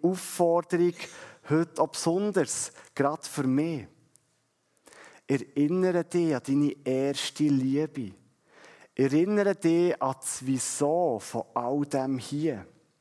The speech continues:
Ihr seht im Hintergrund ein Bild vom Predigerhof in Basel. Ganz in der Nähe von diesem Hof befindet sich eine ganz spezielle Sitzbank.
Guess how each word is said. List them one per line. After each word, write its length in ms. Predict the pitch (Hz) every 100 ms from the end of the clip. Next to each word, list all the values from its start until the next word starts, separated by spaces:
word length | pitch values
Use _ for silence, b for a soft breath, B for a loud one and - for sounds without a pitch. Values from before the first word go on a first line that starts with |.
| _ _ _ _ _ _ _ _ _ _ _ _ _ _ b b b b b b b b
Ihr 100 | 135
seht 240 | - 160 143
im 120 | 139
Hintergrund 760 | 151 180 170 160 156 170 175 - - - _ _ _ _ _ b b b b b -
ein 80 | 120 - - -
Bild 440 | 139 143 165 175
vom 320 | - 135 120 -
Predigerhof 1160 | 135 143 160 160 139 123 135 143 143 - - b b b -
in 240 | 120 113
Basel. 500 | 107 110 - 113 92 - _ _ _ _ _ _ - B B B B
Ganz 360 | 135 170 190 190
in 200 | 160 147
der 300 | 151 170 190
Nähe 360 | - 160 120 - b b b b b _
von 240 | - 135
diesem 340 | 127 127 127 113
Hof 640 | 131 143 180 - - - -
befindet 500 | 127 147 156 175 -
sich 340 | 151 151 -
eine 100 | -
ganz 320 | - 127 156 -
spezielle 760 | - 139 - 135 123 135 147
Sitzbank. 920 | 147 - 127 - - 110 92 90 -